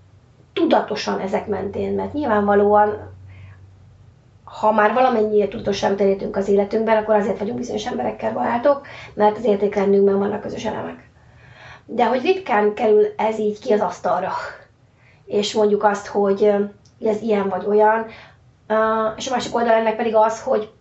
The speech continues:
ha tudjuk, hogy valakinek valamilyen értékei vannak, és azok alapértékek, akkor azokat meg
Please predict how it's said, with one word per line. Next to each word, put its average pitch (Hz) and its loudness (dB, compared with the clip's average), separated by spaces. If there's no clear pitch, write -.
ha - -10
tudjuk, 247 0
hogy 226 0
valakinek 226 0
valamilyen 220 0
értékei 208 0
vannak, 208 2
és 220 -6
azok - -8
alapértékek, 208 0
akkor 214 0
azokat 214 2
meg 208 -2